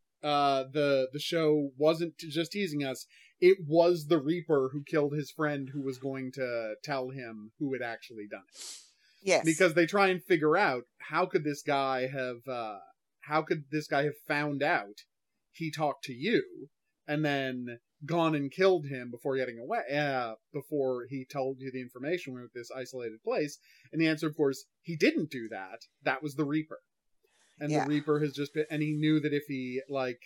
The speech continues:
Speaker 1: uh, killed this guy right before he told you something important, you would be tortured by it, and torturing you is all the Reaper wants to do.
Speaker 2: Yeah, it had nothing to do with the guy. It had
Speaker 1: Yeah.
Speaker 2: nothing to do with what he'd found.
Speaker 1: Yeah, we were
Speaker 2: And if
Speaker 1: actually concerned that maybe the Reaper, this had been his first crime,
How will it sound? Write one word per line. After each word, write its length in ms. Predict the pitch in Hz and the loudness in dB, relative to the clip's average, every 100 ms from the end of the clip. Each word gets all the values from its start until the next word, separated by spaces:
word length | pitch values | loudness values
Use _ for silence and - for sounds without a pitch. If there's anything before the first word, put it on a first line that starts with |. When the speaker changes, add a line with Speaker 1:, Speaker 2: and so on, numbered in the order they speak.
| - _ _ _ _ | -20 _ _ _ _
Speaker 1:
uh, 120 | 143 - | -8 -2
killed 300 | 190 185 151 | 4 4 4
this 160 | 156 | 0
guy 160 | 156 143 | 4 4
right 240 | 135 143 | 4 2
before 340 | 147 143 151 139 | 0 -4 0 0
he 100 | 131 | -2
told 300 | 165 262 185 | -2 -2 -2
you 80 | 151 | -6
something 300 | 151 123 127 | -6 -8 -8
important, 460 | 127 285 330 131 123 - _ | -6 -6 -4 -6 -8 -16 _
you 120 | 151 | 2
would 120 | 170 151 | 4 4
be 120 | 139 | 0
tortured 500 | - 277 294 151 135 | -2 -2 0 -2 0
by 240 | 135 120 | -2 -2
it, 160 | 117 117 - | -2 -4 -6
and 160 | 135 135 | -10 -4
torturing 500 | 285 269 170 143 131 | -4 -2 0 0 -2
you 400 | 120 110 107 104 | -4 -6 -6 -8
is 160 | 147 135 | -8 -8
all 180 | 151 139 | -4 -2
the 80 | 135 | -2
Reaper 280 | 127 123 117 | -4 -6 -10
wants 280 | 110 107 - | -12 -12 -16
to 80 | 110 | -12
do. 200 | 123 110 - _ _ - | -10 -10 -12 _ _ 0
Speaker 2:
Yeah, 280 | 254 - - | 2 2 2
it 180 | 190 240 | 2 6
had 160 | 220 | 6
nothing 340 | 220 240 247 196 | 6 6 4 0
to 100 | 190 | -2
do 200 | 180 202 | -2 0
with 200 | 180 - | -2 -2
the 80 | 147 | 4
guy. 340 | 190 190 190 | 8 10 10
It 120 | 175 | 8
had 160 | 170 175 | 4 4
Speaker 1:
Yeah. 60 | 175 | 2
Speaker 2:
nothing 200 | 190 190 | 2 -2
to 100 | 175 | 2
do 180 | 180 185 | 4 6
with 180 | 170 | 4
what 160 | 175 156 | 4 2
he'd 180 | 156 139 | 2 0
found. 540 | - 202 180 175 214 - _ _ | 6 8 8 4 -2 -10 _ _
Speaker 1:
Yeah, 100 | 262 | 2
we 200 | 170 220 | 4 4
were 120 | 285 | 6
Speaker 2:
And 120 | 220 214 | 8 10
if 40 | |
Speaker 1:
actually 240 | 196 226 190 | 8 4 0
concerned 480 | 190 170 226 220 | 2 2 4 2
that 80 | 160 | 2
maybe 260 | 151 156 151 | 2 4 6
the 100 | 147 | 6
Reaper, 380 | 139 143 143 135 | 6 6 6 6
this 140 | 135 - | 4 -2
had 100 | 131 | 0
been 120 | 127 | 0
his 120 | 123 | 0
first 300 | - 113 - | -4 -4 2
crime, 540 | - 349 226 107 98 | 6 6 6 2 -4